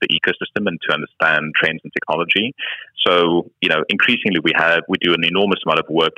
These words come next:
in what we call connected ecosystems. So really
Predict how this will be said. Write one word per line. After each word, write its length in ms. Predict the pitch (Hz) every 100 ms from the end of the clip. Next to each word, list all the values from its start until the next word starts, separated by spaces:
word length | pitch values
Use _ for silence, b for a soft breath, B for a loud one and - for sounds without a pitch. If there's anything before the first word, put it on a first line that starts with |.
| -
in 320 | 80 78 76 -
what 160 | - -
we 80 | 87
call 440 | - 85 78 -
connected 380 | - 80 - -
ecosystems. 680 | - - 92 - - 107 123 - B B B -
So 60 | 85
really 400 | 85 85 82